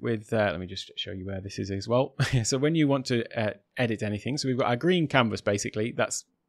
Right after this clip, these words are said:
our transparency, if you like. Uh, and now anything we add on to that and add the animation, it's all going to sort of, uh, uh, just appear on our screen when we actually run it.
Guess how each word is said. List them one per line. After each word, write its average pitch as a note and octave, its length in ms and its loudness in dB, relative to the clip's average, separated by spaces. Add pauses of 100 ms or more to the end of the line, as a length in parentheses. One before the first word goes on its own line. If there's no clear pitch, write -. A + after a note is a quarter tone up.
(180)
our G#2 120 -4
transparency, A2 800 0
if F#2+ 120 -6
you G#2 80 0
like. A2+ 280 2 (340)
Uh, G#2+ 200 0
and A2 100 0
now B2 160 6
anything C#3+ 320 0
we B2+ 140 0
add A#2 180 2
on A#2+ 160 4
to - 80 -6
that G#2 240 0
and A2 100 -2
add G2 200 -2
the G#2+ 100 -2
animation, G#2+ 640 -2 (280)
it's - 180 -8
all G#2+ 160 4
going G#2 220 2
to G#2 180 -2
sort G2+ 300 -4
of, G2 280 -6
uh, G2+ 220 4 (320)
uh, G2 160 -6
just G2 240 -12
appear G#2+ 440 -2
on G2+ 180 -6
our G2 200 -2
screen G2 400 -4
when F#2 140 -4
we G2 100 -4
actually G2 280 -8
run G2+ 180 0
it. - 180 -10